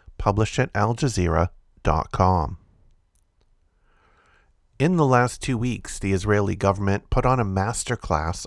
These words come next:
on how to use the Western media to spread fake news and propaganda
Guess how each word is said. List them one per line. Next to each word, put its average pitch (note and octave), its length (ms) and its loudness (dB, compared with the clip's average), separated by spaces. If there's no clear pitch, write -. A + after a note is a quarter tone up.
on G#2 100 -2
how G#2+ 160 -4
to G2+ 100 0
use B2+ 300 -2
the A#2 100 -2
Western B2 480 -2
media E2+ 380 -2
to G#2 100 -4
spread G2+ 380 2
fake - 400 0
news C3 320 0
and A2 160 -2
propaganda A#2 680 0